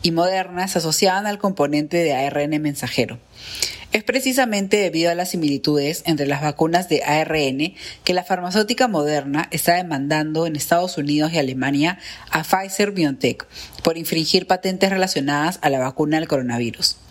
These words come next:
El A R N mensajero era una tecnología que nunca antes se había usado para vacunas.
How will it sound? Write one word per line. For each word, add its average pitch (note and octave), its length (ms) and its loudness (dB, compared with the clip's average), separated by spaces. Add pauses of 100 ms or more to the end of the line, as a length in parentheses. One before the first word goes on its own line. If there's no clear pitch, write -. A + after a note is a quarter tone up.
(480)
El F#3+ 180 0
A A3+ 60 2
R A#3+ 160 -6
N C4 160 -2
mensajero F3 680 2
era E3+ 140 -2
una F#3 120 2
tecnología D3+ 640 0
que D#3+ 160 0
nunca G3 380 0
antes F#3+ 260 -4
se D#3 80 0
había C#3+ 160 0
usado D3 380 0
para D3+ 160 2
vacunas. B2+ 580 -2